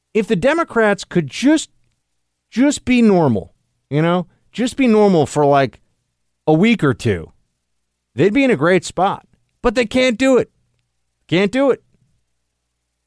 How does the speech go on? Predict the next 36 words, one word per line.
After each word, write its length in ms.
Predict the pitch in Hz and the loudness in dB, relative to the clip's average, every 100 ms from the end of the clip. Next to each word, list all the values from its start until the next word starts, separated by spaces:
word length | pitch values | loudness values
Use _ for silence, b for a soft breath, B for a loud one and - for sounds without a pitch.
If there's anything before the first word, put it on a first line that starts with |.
| _ _ _ _ _ _ _ | _ _ _ _ _ _ _
All 260 | 202 254 294 | 2 4 4
they 140 | 277 | 2
have 220 | 240 247 | 0 -2
to 80 | 233 | -4
do 180 | 202 233 | -2 0
is 160 | 208 135 | 0 0
not 260 | 202 214 | 0 0
be 120 | 214 196 | -2 -8
crazy, 640 | - 202 160 95 85 - _ _ _ | -2 0 0 -4 -14 -20 _ _ _
and 80 | 196 | -10
they're 80 | 214 | -4
not 160 | 233 | -4
really 180 | 202 208 | 0 -2
capable 420 | 196 160 107 95 | 0 -4 -4 -10
of 120 | 85 - | -12 -20
it. 100 | _ _ _ _ _ _ - | _ _ _ _ _ _ -2
I 20 | |
mean, 160 | 190 190 | -2 0
for, 240 | 208 208 | -2 -2
for 220 | - 190 | 0 0
a 80 | 170 | 2
day 180 | 185 233 | 2 2
or 80 | 226 | 2
two 200 | 233 208 | 0 0
here 280 | 190 175 | 2 2
or 60 | 151 | 2
there, 360 | 143 170 202 214 _ _ _ _ | 2 2 0 -4 _ _ _ _
but 140 | - 180 | -2 0
eventually 800 | 160 247 302 - 185 151 143 139 | 2 0 0 -2 -2 0 0 -2
it 120 | 135 - | -6 -4
comes 300 | 156 143 127 | -2 -2 0
out 240 | 131 131 | -2 -4
that 140 | - | -6
they're 140 | 135 123 | -2 -2
the 60 | |
party. 540 | 113 117 117 113 110 | -2 -2 -2 -4 -8